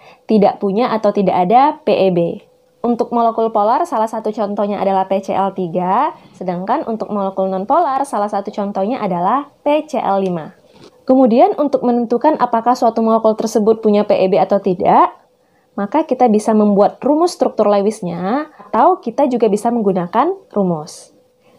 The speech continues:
Di video sebelumnya, yaitu tentang meramalkan bentuk molekul, Kakak sudah pernah jelaskan ya, cara menentukan jumlah P E B.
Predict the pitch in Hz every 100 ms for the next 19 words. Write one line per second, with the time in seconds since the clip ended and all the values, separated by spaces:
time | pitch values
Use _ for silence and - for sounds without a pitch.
0 | - 208 226 240 220 247 247 214 220 185
1 | 185 220 320 302 214 214 226 226 220 294
2 | 302 247 214 208 202 220 330 285 220 214
3 | 208 196 190 185 196 269 254 202 269 208
4 | 185 202 196 190 190 240 330 254 196 285
5 | - 190 165 180 233 359 - _ - 226
6 | 196 190 190 262 349 320 240 220 220 262
7 | - 220 196 185